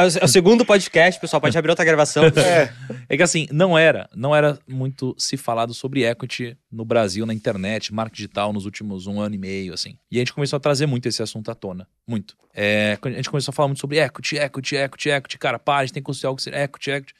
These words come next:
Speaker 3: Cara, e aí, de repente, todos os caras de marketing digital começaram a falar de equity, cara.
Speaker 2: Mas tô
Speaker 3: Todos.
Speaker 2: falando besteira, muitos deles,
Speaker 1: É,
Speaker 2: né?
Speaker 1: vamos
Speaker 2: Que eu vejo o cara
Speaker 1: propaganda
Speaker 2: falando
Speaker 1: pirata.
Speaker 2: assim, "Não, porque minha empresa vale cinquenta milhões,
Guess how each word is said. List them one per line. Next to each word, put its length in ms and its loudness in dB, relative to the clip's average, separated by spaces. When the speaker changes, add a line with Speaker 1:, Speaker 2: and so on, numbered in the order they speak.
Speaker 3:
Cara, 340 0
e 100 2
aí, 220 4
de 100 -2
repente, 560 -2
todos 480 8
os 180 2
caras 400 4
de 60 0
marketing 160 0
digital 200 -2
começaram 240 -6
a 20 -18
falar 120 -4
de 100 -4
equity, 260 -6
cara. 160 -16
Speaker 2:
Mas 120 8
tô 40 10
Speaker 3:
Todos. 100 6
Speaker 2:
falando 200 6
besteira, 400 8
muitos 280 0
deles, 240 2
Speaker 1:
É, 60 -2
Speaker 2:
né? 80 -6
Speaker 1:
vamos 180 -4
Speaker 2:
Que 40 2
eu 80 6
vejo 180 6
o 40 4
cara 120 8
Speaker 1:
propaganda 280 6
Speaker 2:
falando 20 -8
Speaker 1:
pirata. 260 -2
Speaker 2:
assim, 120 -20
"Não, 160 -2
porque 140 -2
minha 160 2
empresa 380 2
vale 180 0
cinquenta 460 -2
milhões, 720 2